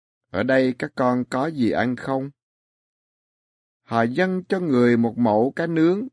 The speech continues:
và một tảng mật ong. Người ăn trước mặt các ông và đưa phần còn lại cho họ. Đoạn người phán: "Đúng như lời thầy đã nói với các con khi thầy còn ở với các con,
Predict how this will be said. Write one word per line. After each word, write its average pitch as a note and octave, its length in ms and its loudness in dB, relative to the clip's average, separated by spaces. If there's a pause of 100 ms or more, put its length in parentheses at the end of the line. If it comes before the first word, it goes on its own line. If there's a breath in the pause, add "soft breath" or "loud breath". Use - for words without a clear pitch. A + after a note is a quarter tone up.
và G#2 300 0
một G2+ 300 -2
tảng G#2 360 -2
mật A2 140 -6
ong. C3 340 -4 (1160)
Người A2 240 0
ăn D3 280 0
trước G3+ 220 -6
mặt A2+ 280 -2
các D3+ 140 -8
ông C3+ 340 -4 (120)
và A2+ 180 -2
đưa F3 260 2
phần A#2 360 -2
còn A2+ 280 0
lại G2 320 0
cho D3+ 200 -6
họ. F#2+ 360 -4 (1120)
Đoạn G#2+ 420 0
người G#2 240 -2
phán: A2+ 420 -4 (560)
"Đúng G3 340 0
như G3+ 160 4
lời A#2 320 4
thầy A2 280 2
đã F#2+ 140 -2
nói B2+ 320 0
với D#3 160 0
các E3+ 260 -8
con C3 360 0 (360)
khi F3+ 340 0
thầy A2 360 2
còn G#2+ 260 -2
ở F#2+ 300 -2
với C#3+ 160 -4
các E3 260 -8
con, B2+ 340 -2